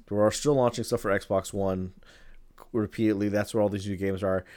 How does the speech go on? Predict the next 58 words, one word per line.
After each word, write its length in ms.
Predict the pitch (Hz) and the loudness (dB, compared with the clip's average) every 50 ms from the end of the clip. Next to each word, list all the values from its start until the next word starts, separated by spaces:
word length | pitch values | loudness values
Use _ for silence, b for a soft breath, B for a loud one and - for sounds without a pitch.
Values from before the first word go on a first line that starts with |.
| B B B B B | B B B B B
All 60 | 113 | 2
right, 140 | 110 110 113 | 2 2 4
now 160 | 110 117 131 | 4 4 4
we're 80 | 160 156 | 4 4
gonna 220 | 151 143 120 - - | 4 2 0 0 0
update 460 | 107 123 120 - - 113 101 95 90 | 0 0 0 -2 -2 0 0 2 2
it 260 | 92 90 90 - - | 0 0 -2 -4 -6
so 240 | - - - - 110 | -10 -6 0 0 2
that 160 | 104 101 98 | 2 2 2
it 80 | 87 - | 0 -2
can 100 | - 107 | -6 -4
take 160 | - 131 - | -4 -2 -2
advantage 540 | - 104 90 107 107 110 110 107 101 92 - - - | -2 0 2 2 2 4 2 2 0 -2 -6 -6 -2
of 160 | 101 101 92 | -2 0 2
all 160 | 101 98 101 | 2 2 0
the 120 | 92 90 92 | 0 -2 -6
new 220 | 95 101 101 101 | -4 -4 -4 -4
tech 280 | - - - 107 95 - | -4 -2 -2 -2 -2 -2
that's 200 | - 95 - - | -6 -8 -8 -6
in 80 | 98 90 | -6 -6
the 80 | 90 | -4
ho-, 120 | 87 101 - - | -4 -6 -6 -4
new 120 | 101 92 | -4 -2
hardware. 520 | 90 95 90 87 82 73 67 - - - B B B B B B B B B B | 0 0 -2 -2 -4 -6 -8 -10 -12 -16 B B B B B B B B B B
So 120 | - - | -8 -2
now 140 | 113 117 113 | 0 0 2
there's 280 | 113 113 110 110 101 107 | 4 4 2 2 2 2
a 180 | 110 107 - - _ _ - | 2 0 0 -2 _ _ -10
Series 340 | - - 123 120 113 104 113 - | -6 -2 0 0 0 0 0 -2
X 200 | 120 120 - - | -2 -2 -2 -4
and 100 | - 131 | -2 0
S 160 | 135 135 - | -2 -2 -2
version 420 | - 127 127 127 120 - 123 120 | -2 0 0 0 0 -2 -4 -4
and 180 | 117 - 107 107 | -2 -2 -2 -2
an 180 | - - 101 | 0 -2 -4
Xbox 340 | 101 - - 104 98 - - | -4 -4 -4 -6 -6 -4 -4
One 180 | 101 95 90 82 | -4 -4 -4 -4
version. 460 | - - - - - - - - - B B B B B B B B B B B _ | -6 -10 -12 -12 -14 -16 -18 -18 -20 B B B B B B B B B B B _
Um, 460 | 95 95 87 82 73 - 50 - - - - _ _ _ _ _ | -4 -2 -2 -2 -4 -6 -10 -16 -18 -20 -20 _ _ _ _ _
it 200 | - 127 127 127 | 0 2 2 4
works 320 | 117 120 127 123 - - - - | 4 4 2 2 0 -4 -6 -4
on 200 | 113 113 110 107 | -2 0 0 0
b-, 160 | 101 - - - - | -2 -4 -8 -6 -2
either 200 | - 127 120 110 | 0 2 2 2
console 400 | - - 123 113 113 - - 107 | 2 2 2 2 2 2 -2 -2
either 120 | 95 101 98 | -2 -2 2
way, 320 | 104 117 120 120 120 110 | 4 4 6 6 6 4
and 160 | 101 98 98 | 2 0 -2
you'll 220 | 95 92 104 107 - | -4 -4 -4 -4 -4
play 240 | - - 131 113 | -2 0 0 2
whatever 340 | 107 101 104 104 104 92 98 | 2 2 2 0 0 -2 -4
version 420 | 95 92 101 104 104 98 95 95 92 | -6 -6 -4 -4 -4 -4 -4 -4 -4
based 200 | 95 95 - 101 | -4 -4 -2 -2
on 60 | 92 | -4
whatever 160 | 90 80 80 | -4 -4 -4
console 400 | - - 127 131 131 - 95 85 | -4 -2 -2 -2 -2 -4 -6 -6
you're 180 | 78 73 67 62 | -4 -6 -6 -6
on. 200 | 57 52 - | -8 -10 -14